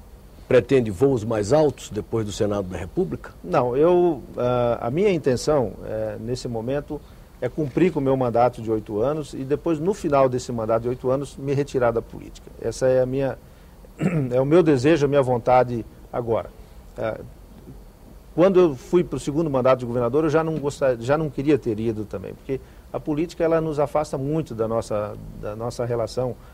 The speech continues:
Speaker 2: familiar, da relação, eh, empresarial que você tem. E, claro, se aproxima de outros lados, mas a minha vontade hoje, se fosse a minha decisão hoje, é concluir o mandato e, e dizer, "Olha, eu fiz a minha parte pra ajudar meu país, ajudar a política brasileira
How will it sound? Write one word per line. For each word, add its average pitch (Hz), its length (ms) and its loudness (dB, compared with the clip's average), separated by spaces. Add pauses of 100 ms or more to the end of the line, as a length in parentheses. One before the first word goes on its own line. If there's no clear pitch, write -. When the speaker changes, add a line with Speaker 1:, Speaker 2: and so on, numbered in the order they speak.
(120)
Speaker 2:
familiar, 131 760 4
da 117 140 -2
relação, 117 640 -4 (420)
eh, 110 200 -6
empresarial 123 600 2
que 120 120 -8
você 120 280 -6
tem. 156 340 -2 (420)
E, 131 220 -8 (180)
claro, 139 240 4
se 151 140 0
aproxima 175 440 2
de 165 80 2
outros 175 220 -2
lados, 117 280 2
mas 156 300 -4
a - 140 -8
minha 214 240 0
vontade 156 560 4 (280)
hoje, 156 340 6
se - 80 -14
fosse 131 240 -4
a - 20 -2
minha 143 140 2
decisão 120 420 -2
hoje, 127 380 2 (300)
é 165 100 -2
concluir 156 340 -2
o 151 80 0
mandato 123 460 2
e, 117 380 -6
e 101 80 -10
dizer, 113 140 -4
"Olha, 107 200 0 (480)
eu 123 60 -2
fiz 151 180 0
a 165 60 2
minha 147 160 4
parte 127 340 2
pra 127 140 -4
ajudar 113 260 0
meu 117 160 -2
país, 123 500 -2
ajudar 110 360 -2
a - 20 -4
política 117 400 -8
brasileira 113 580 0